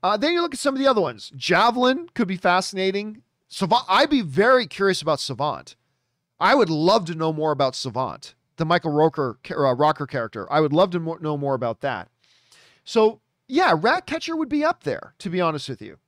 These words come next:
But, again, I, I'll say this again. I was not all that sold on the idea of a Peacemaker standalone show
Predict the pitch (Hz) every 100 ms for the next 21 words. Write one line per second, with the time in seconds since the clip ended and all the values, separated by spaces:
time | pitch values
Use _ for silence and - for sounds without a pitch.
0 | _ _ _ _ _ _ _ _ _ -
1 | - 135 202 - _ _ - 190 233 185
2 | 131 - _ _ _ _ - 190 180 185
3 | 208 185 180 170 160 202 226 196 - 151
4 | 190 220 - 190 208 190 196 - - 165
5 | 139 127 127 _ _ _ _ _ _ _
6 | - 156 156 147 143 135 151 180 185 185
7 | 180 _ _ _ _ - 147 143 139 123
8 | _ 147 - 190 185 - 165 151 156 151
9 | - - 151 151 160 165 160 - 165 180
10 | 185